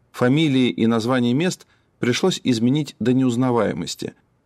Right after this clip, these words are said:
дабы не подвергать риску мою собственную карьеру,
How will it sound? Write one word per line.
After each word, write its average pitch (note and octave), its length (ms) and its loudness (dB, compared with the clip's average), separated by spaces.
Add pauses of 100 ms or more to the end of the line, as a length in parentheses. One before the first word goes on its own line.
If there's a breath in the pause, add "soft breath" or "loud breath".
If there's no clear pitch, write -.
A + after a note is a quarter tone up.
(120)
дабы A#2 320 2
не A2 100 2
подвергать G#2 520 2
риску B2+ 460 0
мою G2+ 260 0
собственную A2 540 0
карьеру, G2+ 540 0